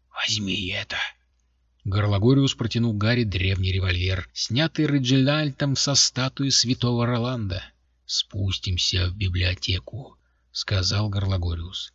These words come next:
«Для дальнейшего инструктажа мне понадобится твоя волшебная палочка». «Откуда вы знаете, что я забыл свою палочку именно в библиотеке?» «Назовем это счастливой догадкой», —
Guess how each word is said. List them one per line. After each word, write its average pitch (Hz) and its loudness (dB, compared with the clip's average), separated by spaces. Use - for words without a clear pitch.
«Для 110 2
дальнейшего 147 6
инструктажа 135 2
мне 135 0
понадобится 127 0
твоя 104 0
волшебная 120 -2
палочка». - -8
«Откуда 175 -2
вы 165 2
знаете, 151 2
что - 0
я 131 2
забыл 127 0
свою 131 2
палочку 156 -2
именно 143 0
в 139 -2
библиотеке?» 156 -2
«Назовем 101 2
это 139 0
счастливой 98 0
догадкой», — 87 -4